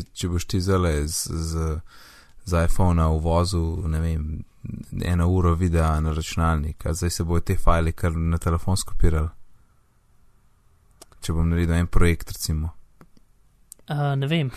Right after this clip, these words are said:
Speaker 2: <laughs> to nisem več rekel.
Speaker 1: Saj ti pravim,
Speaker 2: Izgledali,
Speaker 1: mislim, da
Speaker 2: kot da
Speaker 1: samo
Speaker 2: bi se.
Speaker 1: končen video.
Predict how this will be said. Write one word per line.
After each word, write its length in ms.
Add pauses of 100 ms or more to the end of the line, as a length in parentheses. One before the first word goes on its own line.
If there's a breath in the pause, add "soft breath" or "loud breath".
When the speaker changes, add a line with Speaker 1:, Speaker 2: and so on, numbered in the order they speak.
(220 loud breath)
Speaker 2:
<laughs> 300
to 100
nisem 260
več 160
rekel. 260
Speaker 1:
Saj 80
ti 100
pravim, 340 (760 loud breath)
Speaker 2:
Izgledali, 420
Speaker 1:
mislim, 240
da 60
Speaker 2:
kot 60
da 60
Speaker 1:
samo 200
Speaker 2:
bi 120
se. 140
Speaker 1:
končen 400
video. 380